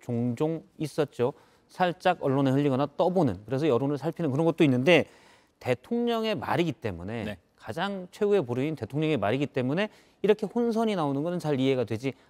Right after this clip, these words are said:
Speaker 1: 않습니다. 왜 이런 일이 반복되는 겁니까?
Speaker 2: 네, 우선 윤석열 대통령이 후보 시절부터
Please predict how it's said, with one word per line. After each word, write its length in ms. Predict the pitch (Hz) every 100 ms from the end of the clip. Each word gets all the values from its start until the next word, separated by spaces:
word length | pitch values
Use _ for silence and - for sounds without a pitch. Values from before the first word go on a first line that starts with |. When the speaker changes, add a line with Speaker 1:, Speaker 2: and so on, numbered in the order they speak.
| _
Speaker 1:
않습니다. 500 | - 285 - 123 107
왜 260 | 123 226 277
이런 240 | 175 160
일이 100 | 131
반복되는 540 | 117 107 104 - 101 95
겁니까? 360 | 87 92 - 151 _ _ -
Speaker 2:
네, 60 |
우선 280 | 143 190 185
윤석열 380 | 160 220 220 214
대통령이 520 | 175 196 180 165 185
후보 380 | 165 202 202 190
시절부터 720 | 185 190 175 156 175 170 98